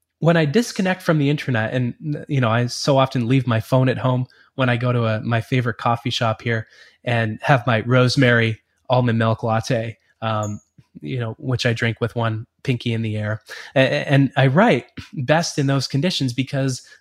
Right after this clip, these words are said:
the distractions simply aren't there. Um, my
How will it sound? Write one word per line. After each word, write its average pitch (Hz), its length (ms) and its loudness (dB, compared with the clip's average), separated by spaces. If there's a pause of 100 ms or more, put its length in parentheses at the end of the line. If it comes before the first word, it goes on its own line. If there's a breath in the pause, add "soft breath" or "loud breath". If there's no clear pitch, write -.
(100)
the 143 180 0
distractions 143 800 -2
simply 143 520 -2
aren't 123 320 -2
there. 107 320 0 (300 loud breath)
Um, 113 280 0
my 127 420 0